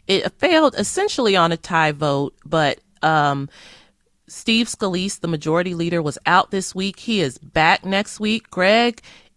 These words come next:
it's looking like they'll try again, try to get it done before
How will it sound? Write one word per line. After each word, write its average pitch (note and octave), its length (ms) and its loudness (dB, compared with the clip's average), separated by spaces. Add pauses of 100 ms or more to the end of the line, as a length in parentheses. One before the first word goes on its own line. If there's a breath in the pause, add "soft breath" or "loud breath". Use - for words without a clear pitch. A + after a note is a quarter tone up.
it's E3+ 180 -4
looking B3 320 0
like G3+ 320 0
they'll F3+ 320 2
try G3 420 0
again, F#3+ 760 0 (540 soft breath)
try A#3 260 6
to A#3 40 0
get A3 160 0
it F#3 120 -2
done F#3 280 2
before G3 640 4